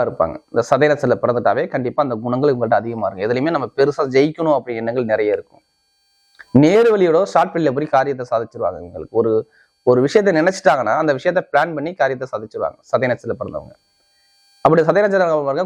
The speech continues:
குடும்பத்துல வருமான இன்கம் சூப்பரா இருக்கும் பாருங்க. இனிமே லாபத்தை பெரு-, பெருசா பார்ப்பீங்க.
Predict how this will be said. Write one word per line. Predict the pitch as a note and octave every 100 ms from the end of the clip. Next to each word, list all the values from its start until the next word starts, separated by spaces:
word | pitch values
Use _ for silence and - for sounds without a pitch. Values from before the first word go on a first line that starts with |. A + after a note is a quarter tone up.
| F3+
குடும்பத்துல | F#3 F#3 E3 C#3+
வருமான | D3+ D#3+ D3
இன்கம் | C3+ E3 -
சூப்பரா | - G#3 - D3
இருக்கும் | - -
பாருங்க. | - C#2
இனிமே | A2 D3 C3
லாபத்தை | B2 D#3 D#3+ E3+ F#3 -
பெரு-, | D3 F#3 - _ -
பெருசா | D#3+ - D#3
பார்ப்பீங்க. | A#2+ - D#2